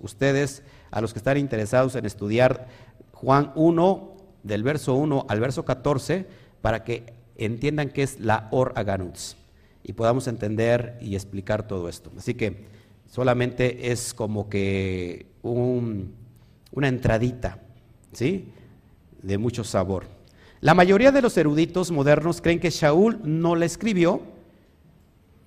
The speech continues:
Una razón es que Roma, es que en Roma, donde la carta se conoció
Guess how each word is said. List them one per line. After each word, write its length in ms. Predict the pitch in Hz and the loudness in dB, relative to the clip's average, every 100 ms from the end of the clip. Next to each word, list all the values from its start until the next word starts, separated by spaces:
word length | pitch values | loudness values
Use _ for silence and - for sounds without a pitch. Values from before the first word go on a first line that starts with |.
| _ _ _ | _ _ _
Una 200 | 156 233 | 4 6
razón 360 | 220 202 202 214 | 8 6 6 2
es 140 | 214 | 2
que 160 | - 160 | 2 2
Roma, 720 | 156 202 240 180 190 403 - - - - _ _ - _ _ _ _ _ _ - | 4 6 6 6 2 0 -12 -20 -20 -20 _ _ -20 _ _ _ _ _ _ -6
es 160 | 175 - | -6 0
que 120 | 208 | 2
en 160 | 185 | 4
Roma, 560 | 170 170 185 135 - - | 6 6 6 4 0 -8
donde 280 | 127 143 143 | -2 2 4
la 200 | 143 143 | 4 4
carta 300 | 202 220 240 | 4 4 0
se 160 | 226 208 | 0 2
conoció 600 | 170 143 - 175 175 | 2 2 2 4 4